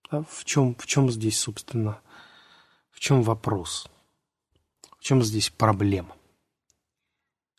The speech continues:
И все было бы хорошо, если бы в один прекрасный момент, причем Сологуб здесь очень тонок, он настоящий символист в этом смысле, он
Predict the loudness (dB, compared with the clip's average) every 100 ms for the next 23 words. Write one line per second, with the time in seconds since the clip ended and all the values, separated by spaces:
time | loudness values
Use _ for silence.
0 | _ _ _ _ _ -20 -18 -16 -8 2
1 | 6 10 10 8 4 2 2 0 0 0
2 | -2 2 4 6 4 4 0 2 2 2
3 | 0 2 4 6 4 2 -2 -2 2 2
4 | 2 -4 _ _ _ _ _ 2 4 4
5 | 2 2 2 0 0 0 2 2 0 0
6 | 0 0 -4 -2 2 2 2 0 2 4
7 | 4 2 0 -4 -4 -4 -4 -4 -8 -4
8 | 0 0